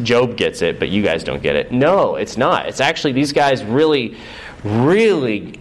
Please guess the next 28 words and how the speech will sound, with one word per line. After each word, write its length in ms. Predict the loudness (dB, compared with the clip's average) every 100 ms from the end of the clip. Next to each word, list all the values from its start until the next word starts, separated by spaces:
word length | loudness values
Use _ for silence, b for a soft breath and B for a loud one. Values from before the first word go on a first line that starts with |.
| -14 -2
um, 460 | 0 2 0 -2 -2
are 140 | 0
smart, 580 | 0 0 2 2 0 -2
intelligent 440 | -4 0 0 0 0
men. 100 | 0
They're 100 | 0
some 180 | 2 0
of 0 |
the 120 | 0
smartest 380 | 0 0 -2 -2
men, 200 | -2 0
we 100 | 0
would 140 | 2
argue, 420 | 0 0 -2 -2 B B B B
um, 260 | -2 -2 -2
on 200 | -2 -2
the 140 | 0 0
earth 180 | 0
at 120 | -4 -4
this 180 | -4
time. 420 | -4 -2 -2 -2 -8 -16 -16 B B B B
It's 180 | -2 0
just 200 | 0 0
that 100 | 0
they 100 | 0
don't 240 | 0 0
have 240 | -4 -4
what? 300 | 0 0 0